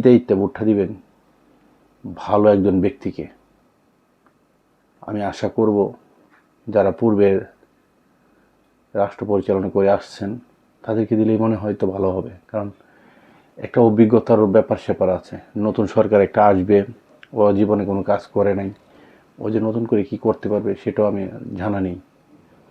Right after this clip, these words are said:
যারা পূর্বে দেশ চালিয়ে আসছে ওদেরকে দিলে ওরা যে আবার ক্ষমতায় আসে, তাহলে দেশটা অতি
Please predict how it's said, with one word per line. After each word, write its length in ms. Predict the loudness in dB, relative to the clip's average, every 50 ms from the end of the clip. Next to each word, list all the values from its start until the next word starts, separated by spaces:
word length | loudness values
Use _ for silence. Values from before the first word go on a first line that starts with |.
| -20 -20 _ -20 -20 _ _ _ _ -4 0
যারা 160 | 2 2 2 2 4
পূর্বে 300 | 4 4 4 6 6 6 6 6 6
দেশ 120 | 4 4 4 2 2
চালিয়ে 300 | 2 4 6 6 6 6 4
আসছে 340 | 4 0 -10 -12 -4 -2 -2 -2 -2 -6 -10 -18 -14 -6 -4
ওদেরকে 320 | 0 0 2 0 0 0 2 2
দিলে 180 | 4 4 4 4 4 4
ওরা 120 | 2 2 2
যে 40 | 2 2
আবার 120 | 2 0 -2
ক্ষমতায় 360 | -4 -2 -2 2 4 4 4 2
আসে, 200 | 0 -4 -10 -10 -10 -10 -12 -18 _ _ _ _ -20 -20 _ _
তাহলে 180 | -4 -2 -2 0 0
দেশটা 180 | -2 0 0 -2 -2 -4 -8 -20 -20 -20 _ -20 -20 _ -20 _ _ _ -8 -6
অতি 160 | -4 -4